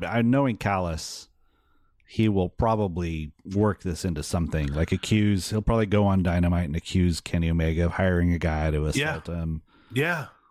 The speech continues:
Speaker 2: I, um, I, I hope they give him, like, I don't know, like, some scuff marks on his cheek
Speaker 1: Yeah.
Speaker 2: that sticks around
Speaker 1: <laughs>
Speaker 2: for a lo-,
Speaker 1: Just, like,
Speaker 2: way
Speaker 1: some
Speaker 2: longer than it
Speaker 1: crosshatch.
Speaker 2: should. Yeah,
Speaker 1: Like, uh,
Speaker 2: exactly.
Speaker 1: yeah.
Speaker 2: That's
Speaker 1: Just, like,
Speaker 2: exactly what I'm
Speaker 1: like,
Speaker 2: talking
Speaker 1: like
Speaker 2: about.
Speaker 1: Sunday morning, Saturday morning,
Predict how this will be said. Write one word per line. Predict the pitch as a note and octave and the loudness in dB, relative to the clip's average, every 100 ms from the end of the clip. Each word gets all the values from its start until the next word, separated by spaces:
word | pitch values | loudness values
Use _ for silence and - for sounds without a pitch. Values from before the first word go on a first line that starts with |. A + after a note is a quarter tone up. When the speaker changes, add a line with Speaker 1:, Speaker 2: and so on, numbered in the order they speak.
| _ _ _ - - - - | _ _ _ -20 -20 -16 -6
Speaker 2:
I, | C3 D3+ D3 | -2 0 0
um, | C3+ A#2+ G2 F2+ _ - | 0 -2 -4 -12 _ -8
I, | C#3+ - C3+ | -6 -4 -6
I | |
hope | - E3 F#3 | -2 -4 -2
they | D3+ C#3 | -2 0
give | A#2 B2+ | 0 -2
him, | - B2+ | -2 -4
like, | A2+ G2+ F#2 _ _ _ _ _ | -2 -4 -6 _ _ _ _ _
I | - | -2
don't | C#3 | 0
know, | A#2+ | 2
like, | A#2 - | -2 -4
some | A2+ | -8
scuff | - - C3 A#2 - | -6 -4 -4 -4 -4
marks | B2+ A#2+ - - | -2 -2 -4 -6
on | A#2+ | -4
his | G#2+ | -4
cheek | - - | -6 -2
Speaker 1:
Yeah. | A#2+ G#2 - | 0 0 -4
Speaker 2:
that | G#2+ | -8
sticks | - C#3 B2+ C3 | -6 -4 -2 -2
around | A#2+ A#2 A#2 G#2+ - D#3 | -2 -2 -4 -6 -8 -10
Speaker 1:
<laughs> | - - | -8 -4
Speaker 2:
for | C#3 | -2
a | B2+ | 0
lo-, | A#2 A#2 C3 C3+ | -2 0 -2 0
Speaker 1:
Just, | C#3+ | 2
like, | D#3+ | 2
Speaker 2:
way | D3+ | 2
Speaker 1:
some | C#3+ B2 | 0 0
Speaker 2:
longer | B2 B2+ A#2+ | 0 0 -2
than | A2+ | 0
it | |
Speaker 1:
crosshatch. | C3 C3+ | -2 -2
Speaker 2:
should. | - A#2 G#2+ F#2+ _ _ | -2 -2 -4 -8 _ _
Yeah, | D#3+ | -2
Speaker 1:
Like, | F3+ | 0
uh, | |
Speaker 2:
exactly. | D3+ - F3+ A#2+ B2 G2+ | -2 -2 -2 -2 -4 -4
Speaker 1:
yeah. | - - | -6 -8
Speaker 2:
That's | C#3 D3+ | -4 -2
Speaker 1:
Just, | B2+ | 0
like, | |
Speaker 2:
exactly | D#3 D#3 D#3+ | 0 -2 -2
what | D3+ | -2
I'm | C3 | 0
Speaker 1:
like, | D#3 | 0
Speaker 2:
talking | D3+ D3 | -2 -4
Speaker 1:
like | A#2 | -4
Speaker 2:
about. | A2 G2 | -2 0
Speaker 1:
Sunday | C#3 C3+ | 2 4
morning, | C3 B2+ A#2+ A2+ G#2+ F#2 | 4 4 4 4 2 0
Saturday | - C3 B2+ A#2+ | -2 0 2 2
morning, | A#2 A2+ A2 G2+ | 4 4 4 2